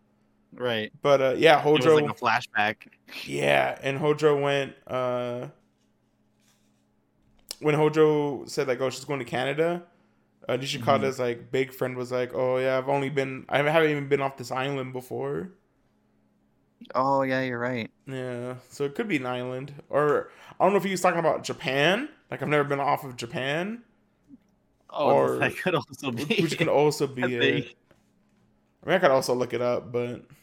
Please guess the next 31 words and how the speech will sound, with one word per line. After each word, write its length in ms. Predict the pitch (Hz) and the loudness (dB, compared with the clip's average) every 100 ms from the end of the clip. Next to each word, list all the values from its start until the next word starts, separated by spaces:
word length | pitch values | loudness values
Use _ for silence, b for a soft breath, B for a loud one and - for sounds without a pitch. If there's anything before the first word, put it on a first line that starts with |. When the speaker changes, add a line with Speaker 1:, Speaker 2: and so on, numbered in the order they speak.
| - | -12
Speaker 2:
I'll 140 | 143 | -10
look 80 | 127 | -8
it 60 | 120 | -8
up 100 | 113 | -8
later. 380 | 117 113 123 - _ _ _ _ _ _ _ _ _ | -8 -6 -10 -14 _ _ _ _ _ _ _ _ _
I 100 | - | 6
assume 500 | 160 156 - 233 220 | 6 6 4 6 6
he 100 | 196 | 4
meant 420 | 185 165 156 151 - _ _ _ | 4 4 4 2 -4 _ _ _
the 320 | 139 135 131 123 | -2 0 0 -2
city 460 | - 147 131 123 | -2 -2 -2 -4
is 160 | 127 127 | -6 -6
a, 320 | 127 127 170 - _ _ _ _ _ | -6 -4 -8 -12 _ _ _ _ _
'cause 120 | - 202 | -6 2
it 40 | |
is 60 | 247 | 6
a, 160 | 156 - | 6 6
it 100 | 190 | -2
is 140 | 233 | 4
a 100 | 156 | 2
beach, 600 | 127 123 147 175 180 - - _ _ | 2 -4 -4 -2 -4 -10 -18 _ _
like, 140 | 127 | -6
a 80 | 120 | -6
beach 400 | 117 123 135 - | -4 -6 -6 -8
city. 480 | - 113 113 123 - _ _ _ _ _ _ _ _ | -8 -8 -8 -12 -14 _ _ _ _ _ _ _ _
Speaker 1:
Right. 360 | - 113 101 - _ _ | -4 -2 -2 -6 _ _
Speaker 2:
So 320 | - 120 120 | -8 -4 -2
Speaker 1:
Near 140 | 117 107 | -2 -4
the 60 | |
water. 480 | 98 98 98 104 107 _ _ _ _ | -4 -6 -6 -8 -12 _ _ _ _
Speaker 2:
Yeah. 400 | - 127 104 101 | -10 -8 -8 -10